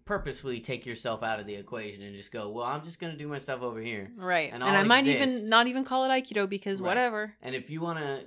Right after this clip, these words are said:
Speaker 1: join me over here, you can, but otherwise,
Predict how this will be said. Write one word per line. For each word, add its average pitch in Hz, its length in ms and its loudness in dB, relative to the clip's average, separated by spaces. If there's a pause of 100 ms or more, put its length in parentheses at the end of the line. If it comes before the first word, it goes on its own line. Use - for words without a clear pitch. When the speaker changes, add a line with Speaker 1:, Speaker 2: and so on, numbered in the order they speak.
Speaker 1:
join 156 320 0
me 127 160 -2
over 113 160 -4
here, 107 500 -6
you 113 200 -12
can, 107 520 -6
but 104 380 -6 (220)
otherwise, 110 680 -6